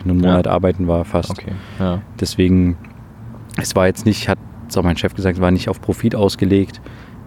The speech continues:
Speaker 1: Ähm, und einfach nur, dass wir das halt mal mitbegleitet haben und mal gesehen haben. Und ja,
Speaker 2: Ja.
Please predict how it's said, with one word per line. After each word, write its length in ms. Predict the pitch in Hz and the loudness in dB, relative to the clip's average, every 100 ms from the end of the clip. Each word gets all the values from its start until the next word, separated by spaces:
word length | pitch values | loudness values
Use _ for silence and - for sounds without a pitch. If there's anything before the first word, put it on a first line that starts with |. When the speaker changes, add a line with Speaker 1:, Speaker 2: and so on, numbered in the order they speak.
| - | -2
Speaker 1:
Ähm, 480 | 92 92 90 90 92 | 2 4 4 4 2
und 500 | 95 90 90 80 - | 2 4 2 0 0
einfach 280 | 90 101 | 2 2
nur, 180 | 87 95 | 4 4
dass 360 | 85 95 - - | 4 0 -2 0
wir 140 | 95 | 4
das 180 | 90 87 | 4 4
halt 340 | 92 - - - | 0 0 -6 0
mal 200 | 90 90 | 2 4
mitbegleitet 640 | 95 - 98 92 90 95 | 2 0 0 2 0 0
haben 240 | 98 92 92 | 2 2 2
und 100 | 92 | 2
mal 140 | 87 | 0
gesehen 340 | 87 95 95 | 2 2 2
haben. 240 | 95 87 92 | 2 0 0
Und 300 | 90 87 - - - - | 0 -2 -6 -14 -18 -6
ja, 60 | 98 | 0
Speaker 2:
Ja. 140 | 85 | 0